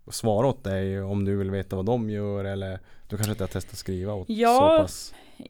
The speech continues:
Speaker 2: jag har väl, jag har inte pratat med henne desto mer, men, ehm,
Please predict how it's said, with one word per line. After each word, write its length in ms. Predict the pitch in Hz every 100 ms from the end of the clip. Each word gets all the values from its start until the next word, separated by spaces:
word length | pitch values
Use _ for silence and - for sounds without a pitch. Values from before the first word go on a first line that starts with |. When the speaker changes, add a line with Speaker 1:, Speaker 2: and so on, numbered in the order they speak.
| - - -
Speaker 2:
jag 160 | - 220
har 120 | 226
väl, 140 | 220
jag 100 | 240
har 60 | 226
inte 160 | 214
pratat 300 | - 254 208
med 100 | 196
henne 320 | 190 190 214 220
desto 320 | 202 - 185
mer, 180 | 190 190
men, 340 | 196 190 190
ehm, 1200 | 190 190 185 185 190 196 202 214 240 - - 202